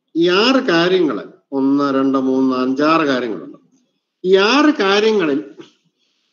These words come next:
നമ്മൾ എവിടെ നിൽക്കുന്നു എന്നുള്ളതിനെ പറ്റി നമുക്കൊരു ധാരണ വേണം. നമ്മൾ ചില സ്ഥലത്ത് കുറഞ്ഞാ നിൽക്കുന്നെങ്കിൽ അത് കൂട്ടാൻ നോക്കണം.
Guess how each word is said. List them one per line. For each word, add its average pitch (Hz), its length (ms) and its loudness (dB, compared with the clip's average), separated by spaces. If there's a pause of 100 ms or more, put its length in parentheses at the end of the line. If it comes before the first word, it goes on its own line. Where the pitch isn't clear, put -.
(280)
നമ്മൾ 277 380 4
എവിടെ 254 240 0
നിൽക്കുന്നു 226 460 -2
എന്നുള്ളതിനെ 196 540 -2
പറ്റി 185 220 -6
നമുക്കൊരു 170 400 0
ധാരണ 139 400 0
വേണം. 95 240 -8 (2000)
നമ്മൾ 214 240 2
ചില 240 260 0
സ്ഥലത്ത് 247 380 -4
കുറഞ്ഞാ 208 420 -2
നിൽക്കുന്നെങ്കിൽ 196 500 0
അത് 185 160 0
കൂട്ടാൻ 180 380 0
നോക്കണം. 101 340 -10